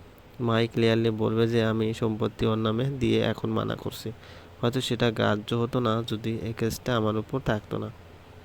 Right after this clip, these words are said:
কারণ ম্যাজিস্ট্রেটের সামনে আমি ওকে সাইন করে সম্পত্তি দেইনি। কিন্তু এই কেস আমার উপর থাকার ফলে ওর জেতার সম্ভাবনাই বেশি।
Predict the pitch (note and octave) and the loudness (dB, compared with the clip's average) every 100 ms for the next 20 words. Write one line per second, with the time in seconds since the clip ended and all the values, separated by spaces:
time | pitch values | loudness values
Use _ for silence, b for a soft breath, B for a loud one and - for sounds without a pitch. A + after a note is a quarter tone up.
0 | - - - - C3+ C3+ B2 A#2 A#2+ - | -20 -20 -18 0 2 4 4 4 0 0
1 | B2 B2+ B2 C3 B2 C3 A2+ A2+ A2+ A2+ | 2 2 2 0 0 2 2 4 2 0
2 | B2+ A#2+ A#2 G#2+ A2 A#2+ A#2+ A#2 G#2+ A2+ | -2 0 0 0 0 -2 -2 0 -2 -2
3 | G#2 G#2+ A2 G#2+ G#2+ G#2 - B B B | -2 -2 0 0 -2 -6 -12 B B B
4 | B - - B2 B2 A#2+ A#2 A#2 B2+ - | B -20 -6 -4 0 2 2 2 0 0
5 | A2+ A2 A#2 A#2 B2 - B2 B2 B2+ B2 | 0 2 0 0 -2 0 0 0 0 2
6 | A2 G#2+ G#2 A2+ A2 A2 A#2 A2+ A#2 A2+ | 2 0 -2 -2 -2 -2 0 0 0 0
7 | B2 B2+ A2+ B2 - | 0 0 2 0 -2